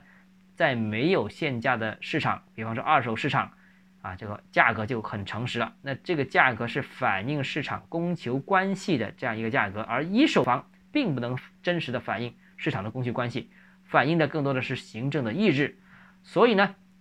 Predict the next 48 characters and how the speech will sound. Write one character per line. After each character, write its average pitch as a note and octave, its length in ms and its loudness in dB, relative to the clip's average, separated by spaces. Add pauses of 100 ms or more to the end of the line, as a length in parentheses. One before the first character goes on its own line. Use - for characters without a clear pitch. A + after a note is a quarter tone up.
(680)
调 B2+ 280 4
控 F3 280 2
政 D#3 240 2
策 D3+ 160 0
在 D3 180 4
选 G#2 380 -4
择 A2+ 160 -2
上 D3+ 240 2 (120)
是 - 320 0
不 D3+ 140 2
是 E3+ 160 2
应 E3+ 180 2
该 F#3+ 140 2
继 G3+ 300 0
续 C#3 260 -2
限 F3+ 240 2
价？ F#3+ 220 6 (420)
限 G3+ 220 0
价 F3 120 6
有 A#2+ 300 0
没 A#2 140 0
有 D#3 140 4
用？ F3 200 0 (220)
有 G#2+ 180 -8
没 G2 140 -6
有 A#2+ 120 -2
副 D3 280 0
作 C3 160 0
用？ C#3+ 240 0
我 G#2+ 100 -12
们 G#2 160 -6
也 G#2 100 -4
应 A#2 140 -4
该 A#2 260 -4
重 A2+ 280 -12
新 B2 240 -10
反 - 340 -4
思。 - 300 -2 (480)
好 F3+ 100 8
了， G#3+ 100 10
今 A#3+ 120 4
天 B3 100 4
节 G#3+ 80 6
目 A3 80 2
到 A3 140 10
这 G#3 80 6
里 D#3+ 100 8
啊。 C#3 100 6